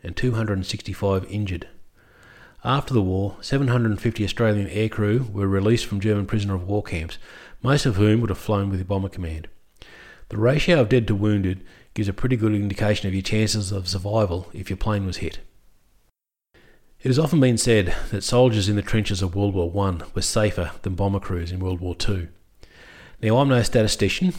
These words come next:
and my maths skills would embarrass a ten-year-old, so please forgive me if I get this wrong. But from an Australian perspective, three hundred thirty thousand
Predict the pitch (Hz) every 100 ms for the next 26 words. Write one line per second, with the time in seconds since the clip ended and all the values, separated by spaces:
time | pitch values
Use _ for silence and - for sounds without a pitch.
0 | - - 101 98 110 104 110 110 - 104
1 | 104 107 104 95 101 98 95 - 101 98
2 | 82 82 76 - - - 98 - 170 151
3 | 113 113 107 117 101 98 92 95 92 82
4 | - - _ _ _ _ _ _ _ _
5 | - - - - 135 - 127 120 - 143
6 | 156 - - 117 107 82 78 - - -
7 | - - - 151 160 156 139 120 131 120
8 | 104 117 110 98 135